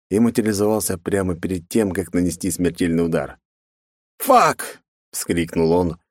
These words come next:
и за мгновение до удара стремительно прыгнул вперед.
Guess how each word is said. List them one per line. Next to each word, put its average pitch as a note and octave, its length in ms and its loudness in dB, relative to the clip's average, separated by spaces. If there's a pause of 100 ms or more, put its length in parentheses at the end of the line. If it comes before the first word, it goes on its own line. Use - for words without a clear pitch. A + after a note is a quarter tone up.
(160)
и F#2+ 60 -4
за A2 160 2
мгновение G2+ 500 2
до E2 140 2
удара F2+ 360 2
стремительно A2+ 760 0
прыгнул E2 400 -2
вперед. D#2+ 480 -4